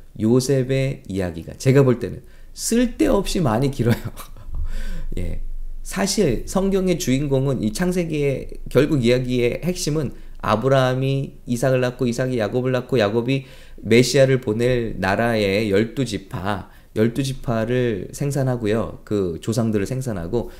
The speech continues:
그중에 제일 중요한 지파가 뭡니까? 유다 지파를 통해서 메시아 예수 그리스도가 이 땅에 오신다는 이야기를 시작하려고 하는 거예요.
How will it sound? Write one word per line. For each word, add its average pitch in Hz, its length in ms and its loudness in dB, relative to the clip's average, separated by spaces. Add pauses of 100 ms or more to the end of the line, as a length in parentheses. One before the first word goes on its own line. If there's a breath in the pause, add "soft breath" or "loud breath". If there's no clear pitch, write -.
(160 loud breath)
그중에 170 400 0
제일 156 260 0
중요한 143 340 -2
지파가 135 420 -2
뭡니까? 101 580 -2
유다 131 360 4
지파를 143 440 -2
통해서 110 540 -6 (240 loud breath)
메시아 107 640 2
예수 135 340 2
그리스도가 117 400 -4
이 90 140 -2
땅에 117 180 -4
오신다는 92 500 8
이야기를 92 420 6
시작하려고 143 520 4
하는 175 200 4
거예요. 92 160 2